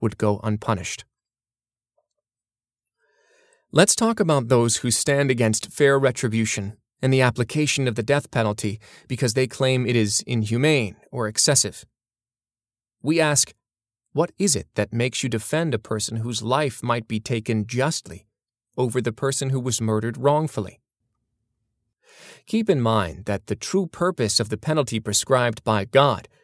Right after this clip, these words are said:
is to prevent and stop the heinous act of murder from occurring in the first place. We implement fair retribution to protect the entire community from a killer who has no respect for the lives of others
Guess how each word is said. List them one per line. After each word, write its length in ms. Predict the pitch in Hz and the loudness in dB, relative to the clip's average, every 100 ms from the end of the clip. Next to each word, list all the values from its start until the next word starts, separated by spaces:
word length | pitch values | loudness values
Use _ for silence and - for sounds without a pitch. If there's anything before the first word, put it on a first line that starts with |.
| _ - | _ -4
is 160 | 127 - | -2 -2
to 100 | 110 | -2
prevent 460 | 113 110 131 131 117 | -2 0 0 -2 -4
and 160 | 110 | -2
stop 540 | - - 147 160 120 - _ - | -2 -2 -2 -2 -4 -10 _ -6
the 80 | 123 | -2
heinous 340 | 123 120 104 - | 0 0 0 -2
act 260 | 110 - | -4 -4
of 140 | 113 117 | -4 0
murder 320 | 135 123 113 | 2 2 -2
from 200 | - 117 | -2 -4
occurring 460 | 110 - 117 110 | -2 0 0 0
in 80 | 107 | -2
the 80 | 107 | -4
first 380 | - 156 160 - | 0 0 0 -6
place. 340 | 110 - - _ _ _ _ _ _ _ _ - - | -8 -8 -12 _ _ _ _ _ _ _ _ -20 -12
We 160 | 135 131 | -4 -2
implement 520 | 156 160 147 135 113 | 0 2 4 2 0
fair 320 | - 147 160 | 0 4 4
retribution 760 | 156 143 - 113 120 113 101 104 | 4 2 0 -2 0 0 -2 -2
to 100 | 117 | -4
protect 420 | - 110 131 123 | -4 -2 -4 -4
the 120 | 120 | -4
entire 420 | 110 104 117 117 110 | -4 -2 -2 -2 -2
community 640 | 107 117 113 95 123 _ | -4 -2 -2 -4 -12 _
from 180 | - 127 | -2 -2
a 60 | 117 | 0
killer 340 | 147 139 135 | 0 0 0
who 120 | 131 | -2
has 220 | 127 123 131 | -2 -2 0
no 220 | 139 160 | 0 0
respect 640 | 131 - - 165 131 - | 0 -2 -2 -2 -2 -4
for 100 | - | -8
the 120 | 107 | -4
lives 440 | 110 117 131 127 117 | 0 0 0 0 -4
of 120 | 107 | -4
others 380 | 123 113 95 - | -4 -2 -4 -8